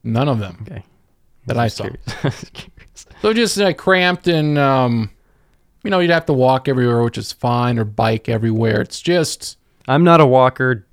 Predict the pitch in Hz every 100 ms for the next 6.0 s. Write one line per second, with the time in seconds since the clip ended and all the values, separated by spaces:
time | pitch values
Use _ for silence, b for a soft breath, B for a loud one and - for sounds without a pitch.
0 | - 117 107 113 107 104 101 95 92 -
1 | _ - 104 120 117 107 - 107 104 98
2 | 98 226 208 - 127 107 - - 147 127
3 | - 196 170 - 175 113 110 104 127 147
4 | 160 135 131 123 120 117 98 113 107 104
5 | - 104 101 101 95 95 - 104 98 90